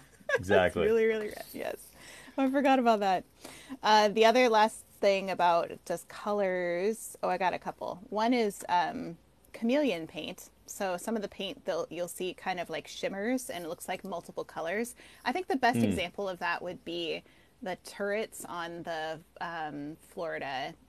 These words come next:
Speaker 1: Walt Disney World Magic Kingdom castle. I think because people debate, is it blue? Is it purple? What color are these turrets? What's going on here? And I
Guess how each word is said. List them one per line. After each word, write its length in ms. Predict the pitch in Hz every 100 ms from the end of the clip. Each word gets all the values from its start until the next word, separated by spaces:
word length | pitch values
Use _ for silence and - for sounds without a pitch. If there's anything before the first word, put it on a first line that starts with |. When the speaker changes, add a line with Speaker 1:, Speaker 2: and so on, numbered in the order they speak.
| -
Speaker 1:
Walt 240 | - 170 -
Disney 240 | 165 269
World 340 | - 147 135 - _ _ _ _ -
Magic 220 | 175 -
Kingdom 280 | - 160 151
castle. 540 | - 165 - - 92 -
I 120 | 180
think 280 | 180 190 -
because 240 | 202 226 -
people 260 | 254 254
debate, 400 | 196 196 180 151 -
is 160 | - -
it 100 | -
blue? 460 | 220 262 254 247 247 - _
Is 120 | - -
it 120 | -
purple? 600 | 247 240 226 226 220 220 - -
What 220 | 220 254
color 340 | - 254 240 226
are 220 | 185 190
these 240 | 180 165
turrets? 480 | - 180 175 170 -
What's 200 | 208 214
going 280 | 214 196 170
on 200 | 160 165
here? 360 | 175 160 156 -
And 160 | 170
I 120 | 180